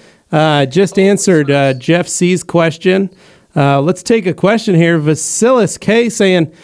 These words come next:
Speaker 1: "If you repair paint chips on a coated vehicle, would you just reapply the coating on those particular spots? Any other method?" But this is a perfect timing to answer this question, Anthony. As a Doctor
Speaker 2: Oh,
Speaker 1: Color
Speaker 2: that
Speaker 1: Chip
Speaker 2: is.
Speaker 1: expert, if you repair paint chips on a coated vehicle,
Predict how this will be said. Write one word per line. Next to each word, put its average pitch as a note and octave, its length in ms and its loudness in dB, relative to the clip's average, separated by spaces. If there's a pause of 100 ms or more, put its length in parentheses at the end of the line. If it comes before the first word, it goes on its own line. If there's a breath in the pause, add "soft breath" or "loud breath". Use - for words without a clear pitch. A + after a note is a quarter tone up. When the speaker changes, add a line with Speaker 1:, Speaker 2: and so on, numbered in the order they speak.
(240 loud breath)
Speaker 1:
"If - 160 0
you D4 160 4
repair G#3+ 300 0
paint G3 240 0
chips - 260 -2
on D#3+ 120 2
a C3+ 60 -2
coated F3 320 -2
vehicle, C#3+ 420 -2
would C3 140 -2
you E3 80 2
just F3+ 220 0
reapply E3+ 480 0
the F3 80 0
coating F3+ 320 0
on E3 120 2
those D3 180 0
particular C#3+ 440 -2
spots? - 560 -4 (120)
Any E3+ 200 2
other D#3 200 0
method?" E3 400 0 (320 loud breath)
But D4+ 60 2
this F4 80 4
is B3+ 60 0
a A3 60 0
perfect A3+ 460 -2
timing A3 480 0
to E3+ 360 0
answer G3 320 0
this F#3+ 160 0
question, A3+ 440 -2
Anthony. C#3 480 -2 (560 loud breath)
As D#3 120 2
a D#3+ 40 2
Doctor F#3 340 -2
Speaker 2:
Oh, G3 40 0
Speaker 1:
Color F#3+ 260 0
Speaker 2:
that - 80 -4
Speaker 1:
Chip F3+ 200 0
Speaker 2:
is. - 80 -8
Speaker 1:
expert, D3+ 520 -2 (420)
if C#3+ 180 0
you D#3 220 2
repair G3 480 0
paint F#3 300 -2
chips - 280 -2
on D#3+ 140 0
a B2+ 60 -2
coated E3 400 0
vehicle, B2+ 460 -4